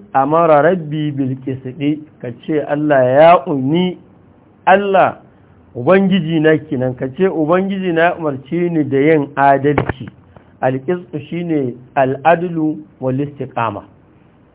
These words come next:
Ya umarce ni in yi adalci kuma in tsaya kan daidai, kan hanya kenan, shine ni abin da Allah ya umarce ni kenan da shi. "Wa qimu wujuhakum inda kulli masjidin,"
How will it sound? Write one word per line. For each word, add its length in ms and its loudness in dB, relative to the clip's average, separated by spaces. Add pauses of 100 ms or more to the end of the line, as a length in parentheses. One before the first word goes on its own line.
Ya 180 4
umarce 380 -6 (120)
ni 100 -2
in 200 -6
yi 60 -4
adalci 560 0
kuma 300 -4
in 120 -8
tsaya 240 0
kan 360 -10
daidai, 360 -4 (560)
kan 240 0
hanya 380 0
kenan, 560 0 (300)
shine 680 0 (360)
ni 120 2
abin 340 4
da 140 4
Allah 200 4
ya 80 4
umarce 360 -2
ni 160 -2
kenan 300 -2
da 60 -4
shi. 220 -14 (180)
"Wa 420 4
qimu 500 2
wujuhakum 720 0
inda 380 -2
kulli 340 -6
masjidin," 580 -4